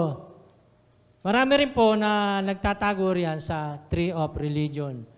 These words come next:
So, it is, uh, I can say it is also synonymous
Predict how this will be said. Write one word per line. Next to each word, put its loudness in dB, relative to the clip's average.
So, -8
it -12
is, -4
uh, -6
I -6
can -6
say -4
it -8
is -8
also -4
synonymous -2